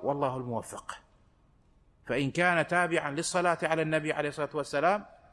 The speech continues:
فهذا مشروع بالإجماع، كقولك: "اللهم صل على محمد وعلى آل محمد". وإن كان مستقلاً،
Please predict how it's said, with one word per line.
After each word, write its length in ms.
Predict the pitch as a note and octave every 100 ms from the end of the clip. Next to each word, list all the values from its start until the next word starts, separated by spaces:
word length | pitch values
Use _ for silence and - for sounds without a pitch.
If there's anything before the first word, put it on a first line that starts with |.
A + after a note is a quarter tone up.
| _ _ - -
فهذا 680 | C3+ C#3 C#3+ C3 D3+ F#3+ - - - - _ _ -
مشروع 640 | C#3+ D3 C#3+ D3 B2+ D3+ D#3 - _ _ C#3+
بالإجماع، 540 | D#3 D3+ B2+ C#3 A#2 - - _ _ _ _ _ _ _ _
كقولك: 500 | - - D#3 D3+ D3
"اللهم 380 | C#3 C3+ C3 C3+
صل 280 | C3 C#3 C3+ -
على 160 | C3 B2+
محمد 460 | A#2+ C#3+ E3 G3 - -
وعلى 340 | C#3+ D3 C#3+
آل 140 | C3+
محمد". 400 | B2 - - F#3+ - _ _ _ _ _ _ _
وإن 240 | B2+ D3+ C#3
كان 340 | E3+ G3 F#3+
مستقلاً، 720 | F3+ - F3 E3 D3+ C#3 C#3+